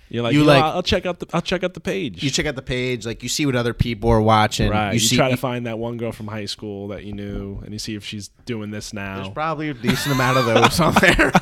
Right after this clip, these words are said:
Speaker 2: <laughs> There's probably a decent amount of
Speaker 1: That's like, I
Speaker 2: those.
Speaker 1: always feel like I'm gonna see someone I know on fucking. I'm like, "Oh, shit,
Speaker 2: Dude.
Speaker 1: I knew it."
Speaker 2: Dude.
Speaker 1: That's why I haven't seen her.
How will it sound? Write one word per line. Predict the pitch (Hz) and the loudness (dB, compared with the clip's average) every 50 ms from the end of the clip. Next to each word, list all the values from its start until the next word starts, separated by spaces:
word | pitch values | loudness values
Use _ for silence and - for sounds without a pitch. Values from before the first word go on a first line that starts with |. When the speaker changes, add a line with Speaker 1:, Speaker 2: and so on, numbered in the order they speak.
| - 233 | 2 2
Speaker 2:
<laughs> | 220 - - - | 0 0 -2 -2
There's | 208 208 208 196 - | -2 -2 -2 -2 -2
probably | 233 226 214 220 214 202 | 0 0 2 2 2 0
a | 196 190 | -2 2
decent | 180 180 185 180 185 180 | 4 4 4 6 8 8
amount | 175 170 175 - | 10 10 10 8
of | 160 165 | 6 4
Speaker 1:
That's | 135 220 | 4 6
like, | 220 226 135 | 6 6 6
I | 143 143 160 | 8 6 6
Speaker 2:
those. | 165 131 | 6 6
Speaker 1:
always | 147 156 180 208 196 | 6 6 6 6 6
feel | - 202 185 | 4 4 4
like | 147 | 4
I'm | 143 123 | 4 2
gonna | 123 113 | 0 -2
see | - 117 | -2 -4
someone | 104 120 104 95 | -4 -4 -4 -4
I | 90 90 | -4 -6
know | 87 85 82 | -6 -6 -8
on | 78 78 82 | -8 -10 -12
fucking. | 82 - 87 85 85 80 78 | -12 -12 -12 -10 -10 -12 -12
I'm | 78 90 | -10 -10
like, | 92 90 - | -10 -10 -10
"Oh, | - 95 | -12 -12
shit, | 98 120 110 98 | -10 -8 -8 -8
Speaker 2:
Dude. | 90 | -8
Speaker 1:
I | 90 87 | -8 -10
knew | 90 92 87 | -10 -12 -12
it." | 87 - - - | -12 -14 -12 -8
Speaker 2:
Dude. | - 107 95 92 90 | -8 -6 -6 -6 -8
Speaker 1:
That's | 101 - - | -8 -8 -6
why | 98 | -6
I | 92 | -6
haven't | 95 90 87 90 101 | -6 -8 -10 -10 -12
seen | - 98 98 101 92 | -10 -10 -10 -10 -12
her. | 92 | -12